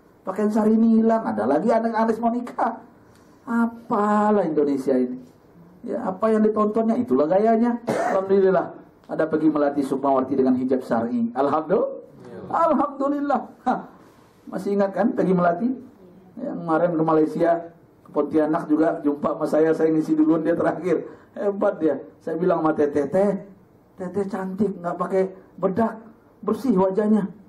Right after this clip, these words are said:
Jujur saya bilang, "Waktu pakai dandan kayak gitu tuh, ya Allah."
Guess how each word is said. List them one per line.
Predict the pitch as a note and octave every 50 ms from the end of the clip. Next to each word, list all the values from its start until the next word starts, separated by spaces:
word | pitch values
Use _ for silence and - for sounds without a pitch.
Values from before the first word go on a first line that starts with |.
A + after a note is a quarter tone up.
| _ _ _ _ _ _ _ _ _ _ _ -
Jujur | A3 B3 B3+ - D#4 E4 D4+ B3+
saya | B3+
bilang, | A#3+ B3+ B3 A#3 - - - - - _ _ - - _ -
"Waktu | A#3+ A#3 A3+ - C4+ B3
pakai | - - B3+ B3+ A#3
dandan | A#3 A#3 A#3 A#3 A3+ A#3 A#3 A3+
kayak | A3+ A#3+ A3+ A3 B3
gitu | A#3+ B3+ B3+
tuh, | A#3 B3 A3 F#3
ya | G3 A3+ - - B3
Allah." | A#3 A#3 A3+ A3 A3 -